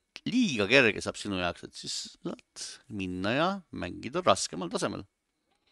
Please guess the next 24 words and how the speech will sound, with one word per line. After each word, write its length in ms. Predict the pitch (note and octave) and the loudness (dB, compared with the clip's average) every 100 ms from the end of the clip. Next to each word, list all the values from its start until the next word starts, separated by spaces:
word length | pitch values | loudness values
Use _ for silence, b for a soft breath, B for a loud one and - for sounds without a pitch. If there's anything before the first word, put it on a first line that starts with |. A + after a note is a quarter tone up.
| b b b b _ - b _ _ _ - | b b b b _ -20 b _ _ _ -10
Teha, 440 | A2 G#2+ G2+ G2 F#2 | 2 6 6 4 -4
teha 180 | C3 B2+ | -4 -2
omal 220 | A#2+ G#2 | -2 4
veel 160 | F#3 G3 | 6 6
keerulisemaks 640 | B2 A2+ F2+ F2 F2 - | 6 6 6 2 -4 -8
see 100 | - | -8
si-, 140 | E2+ F#2+ | -8 -4
elu 180 | F#2+ F#2 | -4 -4
seal. 140 | F2 E2+ _ _ _ _ _ _ _ _ _ _ _ _ _ _ b b b b b b b _ _ _ _ | -6 -12 _ _ _ _ _ _ _ _ _ _ _ _ _ _ b b b b b b b _ _ _ _
Aga 160 | - F3 | 4 6
jah, 120 | A3+ - _ _ - | 6 2 _ _ -6
ei, 320 | - F#3+ F#2+ _ | 0 0 -2 _
ta 140 | F3 | 6
on, 280 | F#3 F#3 D3+ | 8 6 4
ta 120 | C3 F#3 | 6 6
on 100 | C#3+ | 8
väga 200 | D3+ A2 | 6 6
hea 160 | A#2+ G#2 | 4 4
mäng, 200 | F#2 E2+ | 2 0
ta 100 | A2 | -2
on 60 | G#2 | 0
tõsiselt 400 | D#3 C3 G2 - | -6 -6 -6 0
väga 180 | B2 | 4
hea. 120 | A2 | 6